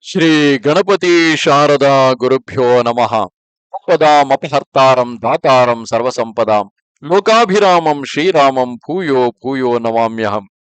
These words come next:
ಶ್ರೋತೃಗಳಿಗೆ ಶ್ರೀ ಅಳಸಿಂಗರಾಚಾರ್ಯ ವಿರಚಿತ ಮಹರ್ಷಿ ವಾಲ್ಮೀಕಿ ಪ್ರಣೀತ ಶ್ರೀಮದ್ ರಾಮಾಯಣದ ಯುದ್ಧಕಾಂಡದಲ್ಲಿ ವಿಭೀಷಣನು ಹ-, ರಾಮನನ್ನು ಸಮಾಧಾನಪಡಿಸಿ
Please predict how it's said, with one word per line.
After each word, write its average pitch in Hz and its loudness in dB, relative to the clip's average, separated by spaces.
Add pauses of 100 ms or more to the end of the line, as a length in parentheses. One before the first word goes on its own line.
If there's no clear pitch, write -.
(320)
ಶ್ರೋತೃಗಳಿಗೆ 113 -8 (360)
ಶ್ರೀ 156 0
ಅಳಸಿಂಗರಾಚಾರ್ಯ 135 0
ವಿರಚಿತ 117 -6 (340)
ಮಹರ್ಷಿ 147 -4
ವಾಲ್ಮೀಕಿ 123 -4
ಪ್ರಣೀತ 110 -8 (480)
ಶ್ರೀಮದ್ 175 -4
ರಾಮಾಯಣದ 127 2
ಯುದ್ಧಕಾಂಡದಲ್ಲಿ 120 -4 (460)
ವಿಭೀಷಣನು 180 0
ಹ-, 113 -4
ರಾಮನನ್ನು 143 0
ಸಮಾಧಾನಪಡಿಸಿ 139 -2